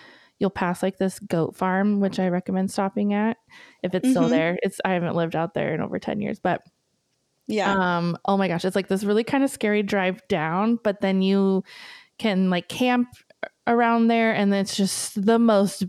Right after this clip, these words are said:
Speaker 1: beautiful, stunning water ever. I'll have to find
Speaker 2: Yeah.
Speaker 1: a picture and have her send it to you.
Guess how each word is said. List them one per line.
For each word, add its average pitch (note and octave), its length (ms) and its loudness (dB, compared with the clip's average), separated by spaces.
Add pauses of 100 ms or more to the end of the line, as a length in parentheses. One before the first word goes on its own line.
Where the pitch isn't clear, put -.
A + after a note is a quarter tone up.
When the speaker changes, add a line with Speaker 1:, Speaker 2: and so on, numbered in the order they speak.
(100)
Speaker 1:
beautiful, F#3+ 1160 2
stunning F3+ 580 -4
water D#3 340 -4
ever. - 300 -4
I'll F#3+ 180 0
have G3 120 -2
to G3+ 100 -2
find G#3 100 -2
Speaker 2:
Yeah. F#3+ 240 -2
Speaker 1:
a F3+ 40 -6
picture G3 280 -6
and F#3+ 140 -4
have F#3 200 -6
her - 120 -6
send - 200 -8
it - 120 -8
to - 100 -8
you. - 220 -4